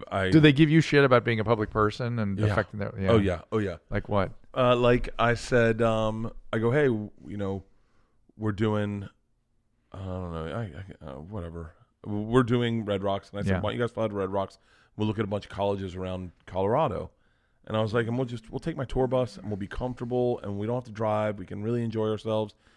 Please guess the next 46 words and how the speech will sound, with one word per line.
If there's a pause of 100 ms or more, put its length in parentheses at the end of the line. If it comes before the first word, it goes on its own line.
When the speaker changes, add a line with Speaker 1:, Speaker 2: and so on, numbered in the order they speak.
(100)
Speaker 1:
And
Joe's
just
like,
"No,
I'm
not
getting
in
your
fucking
tour
bus (320)
and
pulling
up (380)
to (520)
fucking
Colorado
State (220)
Speaker 2:
<laughs>
Speaker 1:
with
your
face
on
the
side
of
it." (800)
And
I
was
like,
"Oh,
Speaker 2:
Yeah,
I
Speaker 1:
I
Speaker 2:
guess
Speaker 1:
guess
that
Speaker 2:
that's
Speaker 1:
would
be
Speaker 2:
right.
Speaker 1:
weird."
Speaker 2:
Yeah.